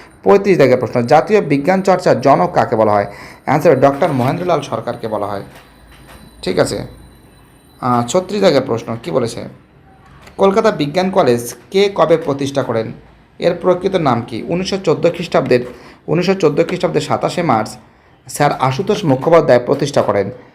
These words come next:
এবং এর প্রকৃত নাম হলো University College of Science and Technology।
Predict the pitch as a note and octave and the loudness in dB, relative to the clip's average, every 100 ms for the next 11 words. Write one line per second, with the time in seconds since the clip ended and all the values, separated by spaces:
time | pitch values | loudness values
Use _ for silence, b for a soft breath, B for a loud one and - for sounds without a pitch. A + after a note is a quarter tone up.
0 | B B B B2+ D3+ D3+ D#3 D#3 F#3+ F#3+ | B B B 0 2 2 0 2 0 0
1 | G3+ E3+ C#3 C#3+ C#3+ A2 - - D#3+ F3+ | 0 4 4 4 4 2 0 -2 0 2
2 | F#3+ F#3+ F#3+ G3 G3 B B B - C3 | 0 0 -4 -4 -6 B B B 4 6
3 | F3 F3 A#2+ A#2+ - - B2 D#3 F#3 - | 6 2 0 0 -4 -4 0 0 -2 -8
4 | - - A#2+ B2+ C3 - B B B B | -8 0 2 2 -2 -12 B B B B
5 | - - F#3 E3+ A#2+ G2 G#2 | -4 0 2 4 4 2 -2